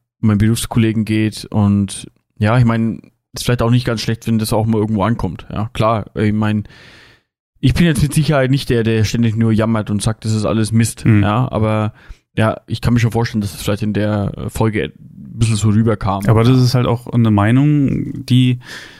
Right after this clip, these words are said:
Speaker 2: äh, deine Meinung, die da rüberkommt und, ähm, jeder hat ja hier seinen, die Möglichkeit, seine Meinung auch zu sagen,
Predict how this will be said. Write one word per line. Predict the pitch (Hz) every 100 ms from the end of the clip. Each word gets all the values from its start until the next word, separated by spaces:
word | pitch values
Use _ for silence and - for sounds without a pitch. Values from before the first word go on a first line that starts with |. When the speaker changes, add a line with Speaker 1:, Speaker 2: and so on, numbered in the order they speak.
| - -
Speaker 2:
äh, | 208 131 123
deine | 120 120
Meinung, | 113 117 123
die | 117 113
da | 110 107 107
rüberkommt | 107 113 123 113 117 127 131 - 131 147 139
und, | - 127 123 123
ähm, | 117 117 117
jeder | 110 120
hat | 117 117
ja |
hier | 107 110 110
seinen, | 104 104 104 101 98 92 - - _ _ _
die | 101
Möglichkeit, | 101 - 110 98
seine | 101 101
Meinung | 101 101 101
auch | 98 -
zu | - 104
sagen, | 98 92 90